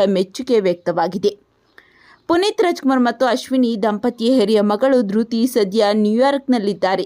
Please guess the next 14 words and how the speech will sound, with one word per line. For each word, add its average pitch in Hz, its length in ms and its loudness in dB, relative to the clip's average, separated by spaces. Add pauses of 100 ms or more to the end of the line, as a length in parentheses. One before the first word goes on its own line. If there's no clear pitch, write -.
(100)
ಅಲ್ಲಿಯೇ 233 420 2 (540)
ವಿದ್ಯಾಭ್ಯಾಸ 285 800 0
ಮಾಡುತ್ತಿದ್ದಾರೆ. 185 760 -2
ಸೋಷಿಯಲ್ 208 500 0
ಮೀಡಿಯಾದಲ್ಲಿ 269 540 2 (100)
ಆಗೊಂದು 262 440 -2
ಹೀಗೊಂದು 233 520 0
ಫೋಟೋ 233 400 0
ಶೇರ್ 220 280 0
ಮಾಡುತ್ತಿರುತ್ತಾರೆ. 185 760 0 (100)
ಇದೀಗ 254 380 -2 (680)
ಸೆಲ್ಫಿ 359 560 0
ಪೋಸ್ 285 400 0 (200)
ನೀಡಿದ 240 340 0